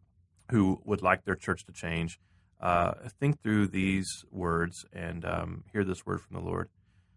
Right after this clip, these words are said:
"Remember your leaders, those who spoke to you the word of God. Consider the outcome of their way of life and imitate their faith. Jesus Christ is the same yesterday and today and forever. Don't be led away by diverse and strange teachings,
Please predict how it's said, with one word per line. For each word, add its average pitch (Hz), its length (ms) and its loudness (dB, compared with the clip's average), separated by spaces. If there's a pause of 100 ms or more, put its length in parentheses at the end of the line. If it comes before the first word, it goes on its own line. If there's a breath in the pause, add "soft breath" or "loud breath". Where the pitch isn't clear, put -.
(220)
"Remember 170 320 6
your 160 160 4
leaders, 120 480 6
those 107 380 6
who 113 80 2
spoke 127 360 4
to - 100 -6
you 92 140 2
the 98 80 4
word 110 220 6
of 120 80 -6
God. 57 380 2 (340)
Consider 131 400 4
the 113 120 6
outcome 123 360 6
of 107 100 2
their 131 160 6
way 104 160 6
of 104 100 4
life 107 380 2
and 101 140 -4
imitate 104 460 0
their 98 120 -2
faith. 92 340 -4 (680)
Jesus 113 320 2
Christ 147 360 4
is 95 120 0
the 101 100 0
same 117 460 2
yesterday 117 560 2
and 90 120 -4
today 101 480 2 (320)
and 90 160 -4
forever. 87 440 2 (560)
Don't 110 140 4
be 127 80 4
led 113 180 8
away 101 260 8
by 92 160 6
diverse 90 500 4
and 92 80 -4
strange 92 340 -2
teachings, 107 500 -2